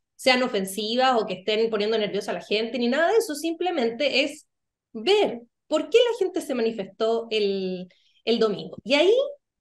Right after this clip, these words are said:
lo junto con, con lo que veníamos conversando, ¿no? Estos movimientos, eh, de ultraderecha internacional, esto no es un tema de México, o sea, aquí hay que ser, eh,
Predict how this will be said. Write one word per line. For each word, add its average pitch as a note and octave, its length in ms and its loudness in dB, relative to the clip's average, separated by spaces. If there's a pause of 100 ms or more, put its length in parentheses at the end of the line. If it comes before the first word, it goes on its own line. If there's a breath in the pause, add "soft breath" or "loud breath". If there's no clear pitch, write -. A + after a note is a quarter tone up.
(240)
lo A3 220 2
junto C#4 360 0
con, G#3+ 300 -2
con G#3+ 120 0
lo G3 100 -2
que G3 80 -6
veníamos A#3 400 0
conversando, F#3 600 -4
¿no? A#3 200 -8 (1200)
Estos D4+ 260 0
movimientos, E4+ 840 0 (180)
eh, F#3+ 460 0
de G#3 120 2
ultraderecha A#3+ 1120 0
internacional, C4 880 0
esto C#4+ 240 -2
no C4 80 0
es C#4 100 -4
un C4 140 -6
tema B3+ 240 0
de G#3 100 0
México, A3+ 840 -4
o F#3+ 80 -10
sea, G#3 180 0
aquí A#3 480 -2
hay A3 200 0
que A3+ 100 -6
ser, A3 240 -2
eh, G3+ 340 0